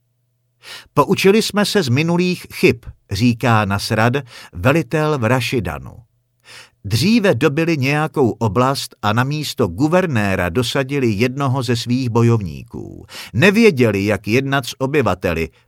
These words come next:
popisuje. Teď je to jiné. Máme mnoho odborníků.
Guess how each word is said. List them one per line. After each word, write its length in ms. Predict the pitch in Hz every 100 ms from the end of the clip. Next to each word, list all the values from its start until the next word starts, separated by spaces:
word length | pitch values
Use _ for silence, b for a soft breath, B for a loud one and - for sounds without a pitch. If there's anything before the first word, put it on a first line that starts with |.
| _
popisuje. 720 | 98 - 85 - 80 65 55 - _ _ _ _ _ B B _
Teď 260 | 156 180 202
je 160 | 214
to 200 | 202 202
jiné. 640 | 175 156 101 69 52 50 - _ _
Máme 440 | 98 139 151 160
mnoho 400 | 147 151 214 117
odborníků. 1160 | - 104 87 98 92 87 82 - 73 65 50 -